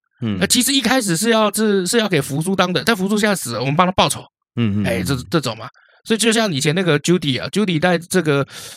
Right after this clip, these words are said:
Speaker 2: 叛变的时候，他是用什么？清君侧啊。
Speaker 1: 嗯。
Speaker 2: 哦，就是你旁边皇帝有小人啊，不是说你皇帝不好，你旁边有人不好。
Speaker 1: 嗯。
Speaker 2: Bad, bad，我过来帮你揍他。古代师出要有名啊。
Speaker 1: 哦，对啦。
Speaker 2: 对啊，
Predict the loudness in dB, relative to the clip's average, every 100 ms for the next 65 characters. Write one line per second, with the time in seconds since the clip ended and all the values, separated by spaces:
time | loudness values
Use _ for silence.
0 | -12 0 2 2 0 0 2 2 2 0
1 | -2 -6 -2 0 0 0 0 0 -2 -2
2 | _ 0 0 0 -4 -2 0 2 2 2
3 | 2 2 2 2 0 2 2 2 0 -4
4 | -6 -10 -4 -2 0 2 0 0 -2 -2
5 | -2 -4 -8 _ _ 0 2 2 2 2
6 | 2 0 -2 -2 -4 -6 0 0 -2 0
7 | 0 2 2 2 -2 -10 -10 -4 -2 -2
8 | -2 -4 -4 -8 -8 -14 _ _ -20 -18
9 | -16 -14 -14 -16 _ -20 _ _ -20 -2
10 | 2 2 2 0 4 4 2 -4 -14 -12
11 | -12 -4 0 2 0 0 0 0 -2 -4
12 | 0 2 4 0